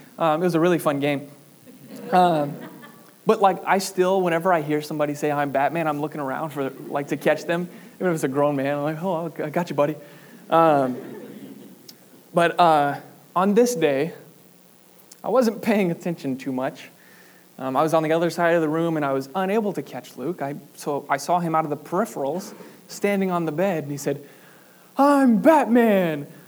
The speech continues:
Um, and he just takes off running and jumps. I'm like, "What are you doing? Nobody's there." Um, and the result looks a little something like this. We never played Batman after that day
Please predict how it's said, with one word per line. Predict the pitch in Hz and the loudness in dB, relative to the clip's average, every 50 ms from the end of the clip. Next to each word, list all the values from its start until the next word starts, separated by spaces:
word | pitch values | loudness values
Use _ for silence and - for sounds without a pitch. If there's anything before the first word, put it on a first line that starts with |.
| - - - - - | -20 -20 -20 -10 -4
Um, | 156 156 147 147 143 139 135 135 131 127 - - - | -2 0 2 2 0 0 -2 -4 -6 -8 -12 -14 -12
and | - 143 | -8 -6
he | 151 151 | -6 -4
just | 147 143 - - | -6 -8 -6 -2
takes | - 165 160 - | -2 0 0 0
off | 175 156 147 143 | -2 -2 -2 0
running | 147 151 151 151 151 143 139 | 0 0 0 0 -2 -4 -6
and | 139 135 127 | -8 -8 -8
jumps. | 139 156 180 139 - - - - - - | -2 -2 -2 -2 -2 -6 -12 -20 -20 -18
I'm | - 170 | -16 -16
like, | 170 180 - - | -16 -16 -14 -6
"What | 254 311 349 330 | 0 4 6 8
are | 330 | 8
you | 330 349 339 311 | 8 8 6 6
doing? | 330 277 - 370 381 359 320 | 4 6 6 6 6 6 6
Nobody's | 311 339 339 320 302 349 349 339 330 311 262 247 | 6 6 6 8 8 6 8 8 6 6 6 6
there." | 269 294 302 311 330 339 311 285 214 185 170 - - - - - - - - - | 4 6 6 6 6 6 6 6 4 2 0 -4 -8 -18 -20 -20 -20 -20 -12 -4
Um, | - 156 160 160 156 156 147 143 143 135 139 - - - - - - _ _ - - - - 240 | 0 2 4 4 4 4 2 2 -2 -4 -8 -12 -18 -20 -20 -20 -20 _ _ -20 -20 -18 -12 -8
and | 185 165 175 | -4 -2 0
the | 180 | 2
result | 180 180 165 160 185 196 220 220 214 - - - - | 2 2 4 4 4 4 2 0 -4 -10 -16 -14 -10
looks | - 156 151 - - | -8 -8 -8 -8 -10
a | 139 | -8
little | 147 170 165 160 | -6 -4 -4 -4
something | 156 - 160 151 143 143 143 143 | -6 -6 -8 -8 -6 -6 -6 -6
like | 139 135 135 135 135 | -6 -6 -8 -8 -12
this. | - - - - - - - - - - _ _ _ _ _ _ _ _ _ _ _ _ _ _ _ _ _ - - - - - - - - - - - 277 269 - - - - - - - - - - - - - - - - - - - - - 285 247 - - - - - - - - 233 - - - - - - - - - - - _ - - - - | -12 -12 -12 -14 -18 -20 -20 -20 -20 -20 _ _ _ _ _ _ _ _ _ _ _ _ _ _ _ _ _ -20 -20 -20 -20 -20 -20 -20 -20 -20 -20 -20 -20 -20 -20 -20 -20 -20 -20 -20 -20 -20 -20 -20 -20 -20 -20 -20 -20 -20 -20 -20 -20 -20 -20 -20 -20 -20 -20 -20 -20 -20 -20 -20 -20 -20 -20 -20 -20 -20 -20 -20 -20 -20 -20 -20 -20 _ -20 -20 -18 -12
We | - 156 | -8 -4
never | 170 190 190 196 196 | -2 -2 -2 -2 -2
played | 190 - 196 180 165 | -4 -2 -2 -2 -2
Batman | 143 151 139 - - - 143 139 143 143 | -2 -2 -4 -4 -6 -8 -8 -6 -6 -8
after | 143 - - 151 | -10 -8 -6 -6
that | 139 143 151 - | -4 -4 -6 -4
day | 147 160 185 196 170 160 | -2 0 0 0 -2 -4